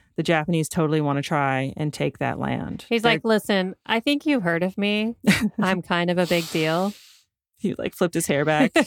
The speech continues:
Speaker 1: He was like, "Those Japanese down there, they're, like, eyeing this piece of land and they really want it. So we gotta get up there and claim it for Canada, eh?"
Speaker 2: Wait, was that even true?
Speaker 1: N-, no.
Speaker 2: I don't think the Japanese would give
Speaker 1: Uh,
Speaker 2: two shits about
Speaker 1: The Japanese were like,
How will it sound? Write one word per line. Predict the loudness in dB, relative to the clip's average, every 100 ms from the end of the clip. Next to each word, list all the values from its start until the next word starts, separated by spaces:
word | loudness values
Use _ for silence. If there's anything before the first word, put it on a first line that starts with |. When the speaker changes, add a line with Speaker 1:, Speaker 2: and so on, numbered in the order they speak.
| 0 -2 -4 -12 -6
Speaker 1:
He | -2
was | 0
like, | 0 0 -4 _ -4
"Those | 0 2
Japanese | 2 2 2 0 0
down | 0 0
there, | 0 0 0
they're, | 2 2
like, | 0 0
eyeing | 0 0 -2 -2 -6 -8 -6
this | -4
piece | -2 -2
of | 0
land | -2 -2 -4 -6 -10 _ _ _ -2
and | 2
they | 4
really | 4 4 4
want | 2 2
it. | 0 -2
So | 2 4
we | 6
gotta | 4 4
get | 2
up | 2
there | 2
and | 0
claim | 0 0
it | 0
for | -2
Canada, | 0 2 4
eh?" | 2 2 0 -2 _ _ _ _ 0
Speaker 2:
Wait, | 2 2
was | 2
that | 2 0 0
even | 0 -2
true? | -2 -4 -2 -2 -4 -8 _ _ _ _ _ _ -20 _ -12
Speaker 1:
N-, | -10 -2
no. | 0 2 0 -4 -2
Speaker 2:
I | -2
don't | 0
think | -2
the | -2
Japanese | 0 0 -2 -6 -4
would | -6
give | -4 -4
Speaker 1:
Uh, | -4
Speaker 2:
two | -6 -6
shits | -4 -6 -4 -6
about | -4 -2 -2 -2
Speaker 1:
The |
Japanese | 2 2 2 2 2 2
were | 4
like, | 2